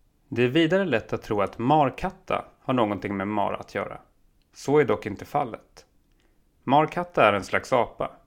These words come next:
Den mest kände är kanske herr Nilsson i Pippi Långstrump-böckerna,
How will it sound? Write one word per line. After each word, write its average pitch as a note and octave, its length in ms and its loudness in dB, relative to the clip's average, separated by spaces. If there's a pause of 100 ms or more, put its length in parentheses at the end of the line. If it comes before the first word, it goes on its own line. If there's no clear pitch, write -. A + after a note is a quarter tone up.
(480)
Den A#2 200 4
mest D#3+ 200 -2
kände A2 360 -2
är G2+ 100 -4
kanske G2 260 -6
herr G#2+ 160 -6
Nilsson A2 540 -6
i G2+ 100 -10
Pippi - 240 -10
Långstrump-böckerna, A2+ 960 -4